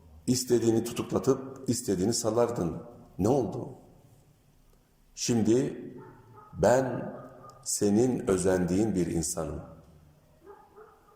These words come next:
Ben sana şu anda acıyorum. Niye böyle yaptın? Bu,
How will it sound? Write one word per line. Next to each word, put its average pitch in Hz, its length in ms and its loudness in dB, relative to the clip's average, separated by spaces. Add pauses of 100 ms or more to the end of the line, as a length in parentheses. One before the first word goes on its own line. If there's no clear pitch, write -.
(200)
Ben 123 360 2
sana 90 300 0
şu 104 160 2
anda 95 260 2
acıyorum. 85 500 0 (1400)
Niye 156 200 6
böyle 87 180 4
yaptın? - 420 -6 (1500)
Bu, 147 420 4